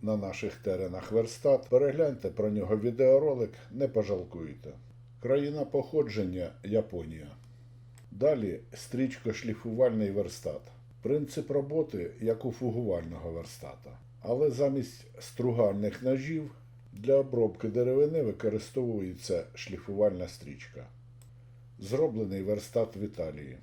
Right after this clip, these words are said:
Для заточного цеху були придбані кілька заточних верстатів. Ними можна загострювати пилки, фрези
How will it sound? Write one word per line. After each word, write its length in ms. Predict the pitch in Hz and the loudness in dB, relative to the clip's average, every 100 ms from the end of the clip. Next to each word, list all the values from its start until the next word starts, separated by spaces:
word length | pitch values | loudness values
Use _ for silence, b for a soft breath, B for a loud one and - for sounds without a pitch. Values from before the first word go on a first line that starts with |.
| - - | -20 -10
Для 220 | 101 110 | -2 0
заточного 720 | 110 107 113 - 104 92 110 | 2 0 -2 -4 -6 -2 -2
цеху 500 | - 147 127 120 113 - - | 0 -2 -2 -4 -8 -10 -12
були 300 | 101 143 147 | -6 -4 -4
придбані 680 | - 110 101 92 92 90 - | -4 -4 -2 -4 -6 -8 -10
кілька 360 | - 110 - 95 | -8 -8 -6 -6
заточних 680 | 87 92 104 - 87 78 82 | -4 -4 -4 -6 -10 -12 -10
верстатів. 600 | 78 - - 60 - 58 - - - - | -12 -12 -16 -16 -16 -20 -20 -20 -20 -12
Ними 320 | 113 156 123 107 | -2 0 0 2
можна 320 | 104 95 104 | 0 0 -2
загострювати 1120 | 98 95 95 - - 104 98 90 - 87 78 - - | 0 0 0 -4 -6 -4 -4 -4 -6 -8 -8 -12 -4
пилки, 580 | 120 120 - 151 147 135 - | -2 -2 -4 -4 -4 -4 0
фрези 560 | 123 143 117 113 110 | 2 4 2 0 -2